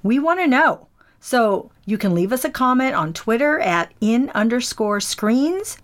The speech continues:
or on our Screens in Focus Facebook page. You can follow us on our Instagram, subscribe to our website and YouTube channel.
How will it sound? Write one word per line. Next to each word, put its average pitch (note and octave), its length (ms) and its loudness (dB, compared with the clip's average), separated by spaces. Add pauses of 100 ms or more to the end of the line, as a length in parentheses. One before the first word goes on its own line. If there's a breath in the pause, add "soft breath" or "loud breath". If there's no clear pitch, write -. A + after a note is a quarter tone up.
or E4 420 4
on G3+ 220 -2
our F3+ 100 -2
Screens B3 400 -2
in C4+ 120 -2
Focus G#3+ 400 -2
Facebook D4+ 500 0
page. E4 500 0 (280 loud breath)
You G3+ 100 0
can D#3+ 220 -2
follow D4 320 0
us D#4 120 0
on F#3 120 -4
our D#3 140 -2
Instagram, D#4 680 0 (160 loud breath)
subscribe F#3 720 -2
to C#4 120 -2
our C#4+ 140 2
website A#3 540 -2
and F3+ 260 0
YouTube D#3+ 380 -2
channel. - 480 -8